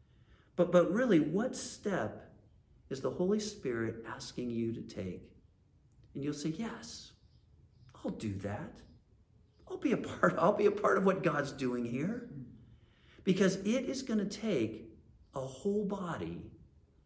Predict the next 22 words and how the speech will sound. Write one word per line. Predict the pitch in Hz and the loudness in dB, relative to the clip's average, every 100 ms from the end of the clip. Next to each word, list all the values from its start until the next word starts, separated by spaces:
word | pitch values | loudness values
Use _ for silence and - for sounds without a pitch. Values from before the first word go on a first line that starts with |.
| - | -8
working | 135 135 156 151 | -2 0 2 0
together, | 160 175 202 127 - - 113 - - _ _ _ _ _ - | 0 -2 0 -2 -6 -10 -16 -20 -20 _ _ _ _ _ -2
exercising | 185 - 208 - 185 151 151 139 - | 0 0 0 2 2 2 2 0 -2
all | 160 196 | 0 2
the | 202 190 | 4 4
muscles | 165 165 165 165 151 135 135 | 6 6 4 2 0 0 0
that | 117 92 | -2 2
God | 131 139 | 2 2
has | 135 | 0
given | - 143 120 117 | 2 2 4 2
us | 120 135 - | 0 -4 0
of | 104 104 - | -2 -2 -8
church | - 156 151 160 - | -2 2 2 2 -2
and | 101 | -2
spirit | - - 156 143 147 - 110 | -4 -4 2 4 4 2 0
and | 98 | -2
service | - 147 143 143 143 - | 2 4 4 2 -2 -2
and | 107 104 101 - - - | 0 0 -2 -10 -14 -4
all | 156 | 0
these | 175 165 | 2 0
different | 165 156 - | -2 -8 -6
ways | 92 87 - - | -8 -10 -16 -20